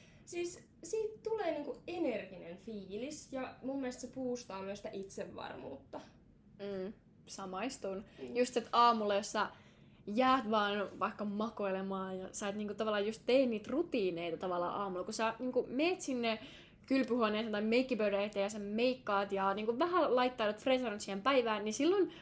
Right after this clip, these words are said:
Speaker 2: mun ei, tiiäks, ei enää, niinku, tee mieli mennä sinne puhtaisiin lakaroihin, koska sit mä oon se, että ne menee sotkuun. Niin sitten just se, että sit, ja se on semmonen, niinku,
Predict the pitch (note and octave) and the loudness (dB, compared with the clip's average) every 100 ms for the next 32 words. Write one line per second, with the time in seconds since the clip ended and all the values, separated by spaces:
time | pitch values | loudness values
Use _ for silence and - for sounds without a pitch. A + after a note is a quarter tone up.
0 | - A#3+ B3 A#3 A3 A#3+ - - - B3+ | -4 4 8 8 8 4 4 0 8 10
1 | A#3+ A3+ A3+ A#3 A3+ C4+ D#4 C4+ B3+ B3 | 10 4 2 -2 4 8 8 8 4 4
2 | D#4 B3+ A3+ A3 C#4 - G#3+ A3 A3+ D#4+ | 4 2 -2 -2 -2 2 0 4 4 6
3 | B3+ A3+ A#3 A#3 A#3+ B3 C4+ C4 A3+ B3 | 4 4 2 0 2 2 2 0 0 4
4 | D#4+ F4+ G3 F#3+ A3 - - C#4+ F4+ - | 6 6 6 4 0 0 0 4 4 2
5 | - - G#3 A3+ C4+ C4+ B3 B3 - A3 | -8 -10 0 2 2 4 4 4 2 -2
6 | G#3+ G3+ - A#3 A3+ - A#3+ D4 D#4 F4 | -2 -4 -2 -2 -4 -10 -4 0 2 4
7 | D#4+ D4+ D4+ D4+ | 6 6 6 0